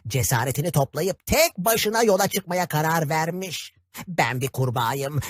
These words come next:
her şeyin üstesinden gelebilirim." diyerek gölden ayrılmış. Gölün kenarındaki çiçekleri, böcekleri ve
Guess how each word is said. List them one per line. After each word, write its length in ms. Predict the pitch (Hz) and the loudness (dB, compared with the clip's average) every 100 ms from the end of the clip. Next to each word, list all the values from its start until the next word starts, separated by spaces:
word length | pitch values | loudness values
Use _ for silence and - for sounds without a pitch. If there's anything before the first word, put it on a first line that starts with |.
| - | -4
her 340 | 285 339 392 | 2 4 2
şeyin 360 | 370 320 339 330 | -2 -4 -6 -4
üstesinden 680 | 302 - - 320 330 302 320 | -4 -2 -4 0 2 2 2
gelebilirim." 840 | 262 262 254 254 254 254 254 240 208 _ _ _ 95 | 4 2 2 2 6 6 4 0 -4 _ _ _ -8
diyerek 640 | 98 117 117 156 185 _ | -2 -2 -2 -4 -6 _
gölden 400 | 117 95 92 110 | -2 -2 -2 -4
ayrılmış. 840 | 120 123 113 87 76 78 82 - - _ - | -2 -2 -2 -4 -8 -12 -12 -12 -16 _ -14
Gölün 400 | 127 120 113 147 | -2 0 0 -2
kenarındaki 600 | 120 104 101 110 110 - | -2 -4 -2 -4 -6 -8
çiçekleri, 720 | - 104 117 101 110 110 175 - - | -6 -4 -4 -4 -8 -8 -8 -8 -10
böcekleri 680 | 110 170 185 233 - 233 320 | 2 2 4 2 2 -2 0
ve 100 | 294 | 0